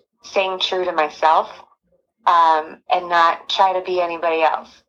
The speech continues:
Because, like you said, you know, I'm a seasoned singer at thirty-seven. Um, it, <laughs> it, you can be knocked, knocked off your game a little bit by, like,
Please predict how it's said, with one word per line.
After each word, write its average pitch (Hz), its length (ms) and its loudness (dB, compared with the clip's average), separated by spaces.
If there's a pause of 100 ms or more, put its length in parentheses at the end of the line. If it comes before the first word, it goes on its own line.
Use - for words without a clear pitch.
Because, 175 320 -6
like 185 120 -4
you 214 60 -8
said, 175 220 2
you 180 80 -4
know, 185 80 2
I'm 190 140 0
a 196 40 -10
seasoned 208 580 -8 (180)
singer 254 340 -2
at 175 160 0
thirty-seven. 185 720 -2 (440)
Um, 165 400 2 (160)
it, - 160 -4 (220)
<laughs> - 0 -
it, 277 380 -2
you 226 140 -4
can 226 160 -10
be 233 120 -8
knocked, 220 360 -2 (160)
knocked 214 300 0
off 202 220 2
your 185 100 -16
game 196 260 -6
a 185 100 0
little 180 180 0
bit 165 260 -4
by, 175 160 0
like, 160 260 -2